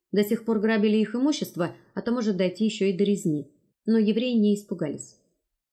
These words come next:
Они морали начальство в своих показаниях, и губернатор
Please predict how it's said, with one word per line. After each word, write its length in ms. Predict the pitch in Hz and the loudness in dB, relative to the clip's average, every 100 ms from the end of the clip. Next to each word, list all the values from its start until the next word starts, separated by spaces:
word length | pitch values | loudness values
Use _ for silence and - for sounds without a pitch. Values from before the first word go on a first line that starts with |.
| _ | _
Они 200 | 214 233 | 0 2
морали 360 | 220 226 220 214 | 4 2 2 2
начальство 500 | 208 254 226 - 190 | 2 -2 -4 -4 -6
в 60 | |
своих 320 | - 196 196 | -2 -2 -2
показаниях, 580 | 202 220 214 262 247 220 - _ - | -4 -4 -2 -2 0 -2 -4 _ -4
и 100 | 214 | 0
губернатор 640 | 220 214 214 214 208 | 2 2 2 0 -2